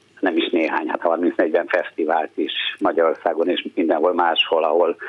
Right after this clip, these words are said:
sikerült díjat átadnom. Én úgy gondolom, hogy itt, ö, alapvetően szakmai díjakról van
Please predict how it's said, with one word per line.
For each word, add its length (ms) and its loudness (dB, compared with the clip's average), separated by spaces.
sikerült 680 0
díjat 360 2
átadnom. 680 2
Én 180 2
úgy 120 2
gondolom, 380 2
hogy 160 2
itt, 220 0
ö, 320 0
alapvetően 520 0
szakmai 340 0
díjakról 460 2
van 220 0